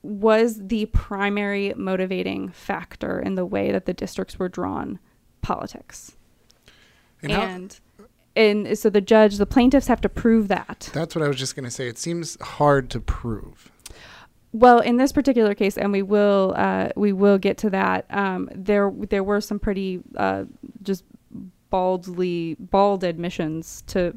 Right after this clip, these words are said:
Speaker 1: to partisan intent th-,
Speaker 2: Hmm.
Speaker 1: through depositions. So, and that came up. Um, so it's the plaintiff's responsibility to find that information through discovery and
Speaker 2: Mm-hmm.
Speaker 1: prove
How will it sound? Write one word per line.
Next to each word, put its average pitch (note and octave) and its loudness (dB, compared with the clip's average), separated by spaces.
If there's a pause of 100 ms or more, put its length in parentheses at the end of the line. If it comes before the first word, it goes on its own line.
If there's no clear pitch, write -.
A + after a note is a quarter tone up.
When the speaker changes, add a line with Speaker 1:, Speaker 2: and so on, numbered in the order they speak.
Speaker 1:
to F#3+ -4
partisan D#3+ -4
intent - -12
th-, - -10
Speaker 2:
Hmm. - -12
Speaker 1:
through G3 0
depositions. G#3+ -8
So, F#3+ -2 (400)
and G3+ 0
that F#3 -2
came F3+ -2
up. - -8 (140)
Um, F3+ -2 (480)
so G3 4
it's - -2
the G#3 -2
plaintiff's G#3+ -2
responsibility G3+ 2
to G#3 -2
find F3+ -4
that F3+ -6
information F3+ -6
through F3+ -6
discovery F3+ -4
and F3+ -6
Speaker 2:
Mm-hmm. - -8
Speaker 1:
prove G3 -4